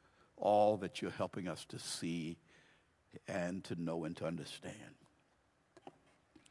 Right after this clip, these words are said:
And Lord, I pray that these series of teachings will reach its target,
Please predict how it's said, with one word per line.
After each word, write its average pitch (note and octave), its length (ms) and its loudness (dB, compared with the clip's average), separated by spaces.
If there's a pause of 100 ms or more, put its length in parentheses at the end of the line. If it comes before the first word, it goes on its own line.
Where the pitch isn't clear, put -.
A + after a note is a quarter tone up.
(760)
And B2 100 -2
Lord, A#2+ 160 8
I A#2+ 140 10
pray A#2 320 2
that G#2+ 280 0 (1080)
these - 160 0
series E3 380 10
of C3 120 4
teachings - 600 -2
will G2 300 -2 (680)
reach C#3+ 260 12
its A#2 120 0
target, - 460 0